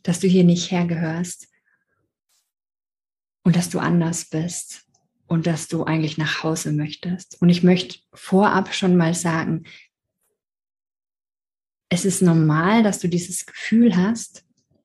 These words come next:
aber es ist trotzdem wichtig zu verstehen und zu erkennen, dass du dich für dieses Leben, für diese Erfahrung jetzt hier entschieden hast auf Seelenebene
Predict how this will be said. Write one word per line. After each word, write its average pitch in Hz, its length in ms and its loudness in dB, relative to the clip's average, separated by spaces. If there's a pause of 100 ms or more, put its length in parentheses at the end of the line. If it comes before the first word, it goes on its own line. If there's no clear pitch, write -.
(640)
aber 175 140 2
es 170 160 -2
ist - 420 -10 (140)
trotzdem 180 520 0
wichtig 196 440 -2
zu 165 100 -6
verstehen 190 760 -2
und 175 140 0
zu - 160 -8
erkennen, 170 640 0
dass 165 340 -4 (640)
du 180 100 2
dich 170 220 0
für 170 160 -2
dieses 185 960 0
Leben, 180 360 4
für 185 140 -2
diese 175 380 -2
Erfahrung 170 640 -2
jetzt 165 360 -6
hier 165 240 -2
entschieden 170 680 0
hast 151 280 -6
auf - 180 -8
Seelenebene 165 920 -4